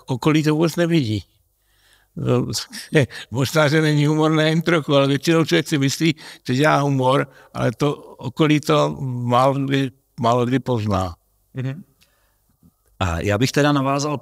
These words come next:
Speaker 2: eh, mojí poslední otázkou, kterou já se tady ptám vždy všech hostů, tedy začnu vás, pane profesore, eh, poselství budoucím generacím, tomu říkám s nadsázkou.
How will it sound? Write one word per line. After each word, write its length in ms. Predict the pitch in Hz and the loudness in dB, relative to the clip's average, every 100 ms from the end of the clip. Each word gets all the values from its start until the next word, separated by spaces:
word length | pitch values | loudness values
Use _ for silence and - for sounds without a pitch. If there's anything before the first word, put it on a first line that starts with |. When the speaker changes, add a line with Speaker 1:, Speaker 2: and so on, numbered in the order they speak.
| - | -4
Speaker 2:
eh, 220 | 104 101 | -2 -2
mojí 200 | 107 123 | -2 -6
poslední 640 | 95 - 117 117 139 147 | -4 -4 -2 -2 0 0
otázkou, 500 | 147 120 113 - 139 | -2 0 0 0 -4
kterou 280 | 117 123 127 | -2 0 2
já 160 | 107 | 2
se 140 | 110 123 | 0 0
tady 220 | 120 120 | 0 0
ptám 420 | - 123 120 127 - | 0 2 4 2 0
vždy 460 | 95 98 107 127 104 | -2 0 2 2 0
všech 600 | - - 92 - - - _ - | -2 0 0 -2 -10 -20 _ -14
hostů, 720 | - 104 - 156 107 104 143 170 - - - | -6 0 0 2 0 2 -2 -4 -14 -20 -16
tedy 420 | - 107 117 131 139 | -4 -2 0 0 0
začnu 360 | 110 110 151 127 | -2 -2 0 0
vás, 200 | 113 117 | -2 -4
pane 160 | 139 | -6
profesore, 540 | 131 123 143 - 143 147 | -8 -6 -2 0 2 0
eh, 40 | - 113 113 110 110 - _ _ _ - | 0 0 0 -2 -4 -6 _ _ _ 0
poselství 720 | 117 - 170 170 - 160 170 | 2 4 2 0 -2 -2 -4
budoucím 500 | 135 139 139 - 147 | -2 -4 -2 0 2
generacím, 600 | 120 120 120 113 101 87 | 2 2 2 0 0 0
tomu 240 | 90 92 | -2 -4
říkám 340 | 98 98 101 101 | -4 -2 -2 -2
s 80 | 98 | -2
nadsázkou. 920 | 101 - 92 92 - 113 95 110 131 | -2 0 -2 -2 -2 -4 -4 -6 -10